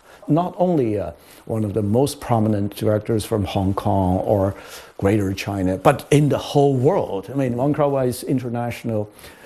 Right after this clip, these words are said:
uh, claim is such that, um,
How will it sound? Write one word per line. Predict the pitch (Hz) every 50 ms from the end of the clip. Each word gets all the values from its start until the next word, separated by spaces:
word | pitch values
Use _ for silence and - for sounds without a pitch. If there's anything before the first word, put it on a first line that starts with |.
| - - -
uh, | - 113 117 -
claim | - - - - 120 135 147 147 127 107 98 98
is | 95 101 95
such | - - - - - - - - - - -
that, | 107 92 95 95 - - - -
um, | - - - - - 50 - - - - 95